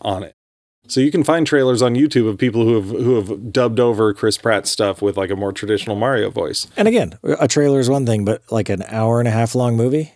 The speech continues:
Speaker 2: ninety minutes of, of Mario voice might be too much. You're right. I hadn't thought about that.
Speaker 1: Not to mention the world we live in, the, you know, the, there's gonna be a huge contingent getting offended over a cartoonish Italian voice.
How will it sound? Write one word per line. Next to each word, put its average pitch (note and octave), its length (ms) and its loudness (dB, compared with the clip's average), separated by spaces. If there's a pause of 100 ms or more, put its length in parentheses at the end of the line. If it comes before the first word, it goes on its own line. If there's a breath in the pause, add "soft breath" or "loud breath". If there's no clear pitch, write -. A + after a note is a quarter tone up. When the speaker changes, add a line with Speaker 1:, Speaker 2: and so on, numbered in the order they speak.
Speaker 2:
ninety B2 340 0
minutes C3 380 0
of, A2 400 -2
of G#2+ 220 -2
Mario C3 400 2
voice F#3+ 440 0
might B2+ 640 -2
be D3 280 2 (100)
too F#3 160 -2
much. G3 340 0
You're C#3 160 0
right. C#3 220 0
I - 20 -2
hadn't B2 160 0
thought C#3 160 0
about G2+ 280 -6
that. F2+ 200 -10 (400)
Speaker 1:
Not A#2 260 0
to - 60 -8
mention A#2+ 260 0
the A#2 60 0
world A#2 240 4
we A#2+ 120 4
live D3 200 4
in, C#3 200 4
the, C3 160 4 (120)
you A2+ 160 -4
know, A2 160 0
the, A2+ 220 2
there's G#2 340 0
gonna A2+ 160 -2
be A2 140 0
a - 40 -2
huge A#2 320 -2
contingent A#2 580 -2
getting G#2+ 220 0
offended A2 400 0
over G#2 380 2
a G2+ 300 0
cartoonish G#2+ 760 -2 (440 loud breath)
Italian B2+ 460 0
voice. G#2+ 460 2